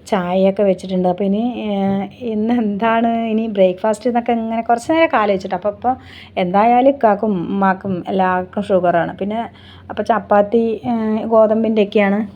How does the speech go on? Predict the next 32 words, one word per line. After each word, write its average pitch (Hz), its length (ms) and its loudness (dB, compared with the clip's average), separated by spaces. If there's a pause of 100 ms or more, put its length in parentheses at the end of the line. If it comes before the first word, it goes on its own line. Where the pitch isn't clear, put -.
(160)
ഏറ്റവും 208 220 -2
നല്ലതല്ലോ. 180 540 2 (220)
അപ്പോൾ 202 180 -4
ഞാൻ 190 220 -2 (480)
"ചപ്പാത്തി 190 400 0
ചുടാലമ്മ" 196 680 4
എന്നൊക്കെ 196 240 0
പറഞ്ഞിട്ട് 190 360 0
ഇങ്ങനെ 190 200 0
ഇരിക്കണം. 175 260 -4
അപ്പോൾ 175 200 -4
"ആ, 190 180 -4
എന്നാ 180 240 -4
നീ 220 200 -4
എന്തായാലും 180 440 -4
ചെയ്യ്" 185 400 0 (400)
എന്ന് 208 140 -4
പറഞ്ഞു. 180 200 2
അപ്പോൾ 185 180 2
അതിനിപ്പോൾ 226 240 2
ഇനി 262 200 2
കറി 185 260 2
എന്താ 302 140 4
ഉണ്ടാക്കുക 269 420 6 (160)
എന്ന് 240 120 2
ആലോചിച്ചു. 190 400 2
അപ്പോൾ 208 280 -2
രാവിലെ 233 400 0
ചിക്കൻ 226 300 0
വാങ്ങിക്കാമെന്ന് 208 580 0
വിചാരിച്ചു 180 340 0
കേട്ടോ. 170 180 -4